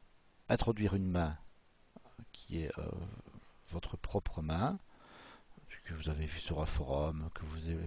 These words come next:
voulez analyser, euh, euh, et cetera. Hein, euh, mais le, le,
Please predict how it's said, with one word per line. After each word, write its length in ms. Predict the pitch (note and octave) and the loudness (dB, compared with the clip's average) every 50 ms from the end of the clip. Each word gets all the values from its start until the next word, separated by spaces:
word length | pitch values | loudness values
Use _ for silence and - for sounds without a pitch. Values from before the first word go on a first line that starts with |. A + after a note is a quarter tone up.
| E2 D#2+ | -4 -4
voulez 300 | E2+ F2 E2+ E2 E2 E2 - | -2 -2 0 0 0 0 0
analyser, 920 | - E2+ E2 E2 E2 D#2 D#2 D#2+ D#2+ - F2 F2+ F2+ F#2 F#2 F#2 F#2 - - - | -2 -2 -2 0 -2 -4 -4 -6 -4 -2 2 2 4 4 4 2 0 -2 -4 -4
euh, 160 | - G1+ - - - F#2 - - G2 - - - - - - - _ _ - - - _ _ - - - - - - - - - - - - - - _ - - - - - - - - - - _ - - - - - - - - - | -4 -2 -2 -2 -2 -4 -4 -6 -8 -10 -14 -18 -20 -20 -20 -20 _ _ -20 -20 -20 _ _ -20 -20 -20 -20 -20 -20 -20 -20 -20 -20 -20 -20 -20 -20 _ -20 -20 -20 -20 -20 -20 -20 -20 -20 -20 _ -20 -20 -20 -20 -20 -20 -20 -14 -10
euh, 100 | F2+ - - | -10 -8 -6
et 80 | F2 F2 | -6 -6
cetera. 480 | - - E2+ - - D#2+ F2 C3+ G#3 B3 - - - - - - - - - - - | -6 -6 -4 -2 0 4 4 4 2 2 -2 -8 -14 -16 -16 -18 -18 -18 -16 -12 -10
Hein, 60 | - | -8
euh, 220 | - - - A#1+ - - - - - - - - - - - - - _ - - - - - - - - | -6 -6 -6 -6 -6 -8 -10 -10 -12 -12 -14 -16 -20 -20 -20 -20 -20 _ -20 -20 -20 -16 -14 -10 2 8
mais 260 | G2+ C#3 C#3 - - - - - - - - - - - - - - - - - - - - - - - - - | 10 10 10 10 8 -2 -20 -20 -20 -20 -20 -20 -20 -20 -20 -20 -20 -20 -20 -20 -20 -20 -20 -20 -14 -6 -2 -2
le, 300 | A2 A2+ G2+ G2 A2+ A2 | 0 0 2 4 4 4
le, 680 | G#2 G#2 G2+ G2 F#2+ F#2 F2 E2+ - - - - - | 4 4 2 4 4 2 2 0 0 -2 -2 -2 -4